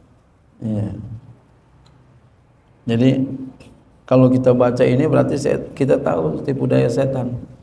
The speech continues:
Kita hantam pakai ini, dia remuk. Musuh kita tulang punggungnya patah,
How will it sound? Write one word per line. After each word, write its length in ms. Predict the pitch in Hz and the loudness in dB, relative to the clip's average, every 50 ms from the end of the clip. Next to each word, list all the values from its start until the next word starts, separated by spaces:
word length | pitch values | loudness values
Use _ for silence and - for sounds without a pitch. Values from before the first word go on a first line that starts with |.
| _ _ _ _ - _ _ _ | _ _ _ _ -20 _ _ _
Kita 240 | - 117 - 131 113 | -8 -2 -2 -2 0
hantam 480 | 110 135 151 160 156 156 156 151 139 135 | 2 2 2 2 2 0 0 0 0 0
pakai 320 | 139 131 135 139 131 131 | 0 0 0 2 2 2
ini, 240 | 135 151 160 - 127 | 2 2 2 0 0
dia 320 | 127 139 - - - - - - - - - - - - - - - _ _ | 2 0 0 -2 -4 -6 -8 -10 -12 -14 -16 -20 -20 -20 -20 -20 -20 _ _
remuk. 400 | - 135 139 143 143 139 143 - - - - - - - - - - - _ _ _ _ _ _ _ - | -4 -2 -2 -2 -2 -2 -4 -6 -10 -12 -14 -18 -20 -20 -20 -20 -20 -20 _ _ _ _ _ _ _ -4
Musuh 400 | - 151 147 151 143 165 156 160 | 0 0 0 0 0 0 0 0
kita 560 | 160 160 156 160 160 185 202 - - - - - - - - _ _ _ - | 0 -2 0 0 0 -2 -2 -2 -6 -10 -14 -18 -20 -20 -20 _ _ _ -2
tulang 400 | 165 165 170 170 160 160 160 - | 0 4 4 4 4 2 0 0
punggungnya 480 | 165 156 156 156 165 180 190 185 170 | 0 0 0 0 0 0 0 0 -2
patah, 720 | - - 170 175 175 175 175 180 175 - - - - - | -2 -2 -2 -4 -2 -4 -4 -6 -6 -8 -12 -16 -18 -20